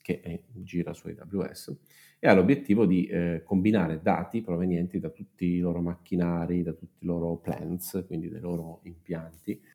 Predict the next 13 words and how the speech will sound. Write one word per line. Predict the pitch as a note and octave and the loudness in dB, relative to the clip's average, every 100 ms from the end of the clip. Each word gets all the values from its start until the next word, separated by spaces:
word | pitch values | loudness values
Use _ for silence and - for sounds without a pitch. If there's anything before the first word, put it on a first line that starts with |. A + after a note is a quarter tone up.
| _ _ | _ _
affinché | - - E3+ E3 D#3+ | -14 -2 2 4 2
provengano | - B2 A2 G#2 A#2 | 4 4 6 6 4
da | A#2+ G2+ F#2+ F#2 | 4 4 4 2
tutte | - D3+ - C#3 | 0 0 0 0
le | A2+ | 0
facilities | G2 G2+ G2+ F#2 F2+ | 0 0 0 0 -6
possibili | - - - F2 F#2 | -8 -8 -2 0 2
del | F2+ D#2 | 0 -2
Volkswagen | F2 E2+ - F#2 F2 A2+ | -4 -8 -6 -4 0 0
Group | G#2+ E2+ D#2+ - F2+ - | 0 -2 -4 -4 -4 -4
a | - | -6
livello | D#2 D2+ D#2 | -4 -4 -6
mondiale. | G#2+ D2+ - - | -6 -8 -10 -12